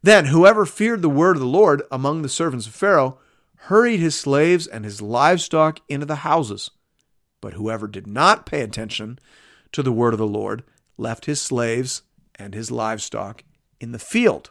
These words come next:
Let me just interrupt the narrative of this seventh plague in order to point out a couple of important details. First of all, verses fourteen to sixteen here seem to function as a sort of apologetic for the plagues as a whole,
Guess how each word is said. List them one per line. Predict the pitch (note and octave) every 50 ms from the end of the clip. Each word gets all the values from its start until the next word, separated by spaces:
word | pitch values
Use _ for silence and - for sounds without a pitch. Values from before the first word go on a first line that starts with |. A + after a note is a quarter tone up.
| _ _ _ _ _ - - _ _ - _ _ _ _ _ - - - _ _ -
Let | G#3
me | B3 C#4
just | G#3+ B3 A#3+ - - - _ _ _ _ _ _ _ -
interrupt | F3 G3 F3+ E3 E3+ E3+ E3+ -
the | D3
narrative | C3+ C3+ C#3+ D3+ D#3+ E3 D3+ A#2 A2 G#2+ A2 -
of | - A#2+ A#2+ A2 A2
this | A#2 A2+ A2+ -
seventh | - - C#3+ C3 A2+ A2 G#2 -
plague | - D3 C3 A2+ G#2+ G2+
in | A2+ A#2
order | A#2+ B2 A#2+ G#2
to | A2+
point | G2+ - - A#2 A#2+
out | A#2 A2+ G#2+
a | G#2+
couple | - - A2+ - A2+
of | G#2+ G#2
important | G#2+ A2+ G#2+ - G#2+ F2+ G2 G2
details. | F#2+ B2 C3 B2+ - - F2+ - - - - - _ _ _ _ _ _ _ - - - _ _
First | - G#3+ A3 - G3
of |
all, | F#3 C3+ A2
verses | A#2 D#3 F#3+ G3+ - B3 - -
fourteen | - - - G3+ A3+ A#3 A3+ - A#3 G#3+ F3+
to | D3+
sixteen | - - - - F#3+ F#3 - - - B2+ A2 G#2 G2+
here | G2 A2+ A#2 A2+ B2 - _ _ - - - - - _ _ -
seem | - - G#3 G#3+ A3
to | F#3 F#3+
function | - - G#3 G3+ F#3+ - - F#3 -
as | - C#3+ C#3+ C3
a | D3+ D3
sort | - - F3 F3 E3+ E3
of | C#3+ - -
apologetic | B2+ - - - - D#3+ E3+ F3+ D#3+ C3 E3 D#3 D3+ D3+ -
for | -
the | D3+ D3
plagues | C#3+ - D3 C3+ C3+ C3+ B2+ A#2+ - _ _ _ _ -
as | - C3 A#2
a | C3
whole, | - - - - F#3+ F#3+ E3 - - - _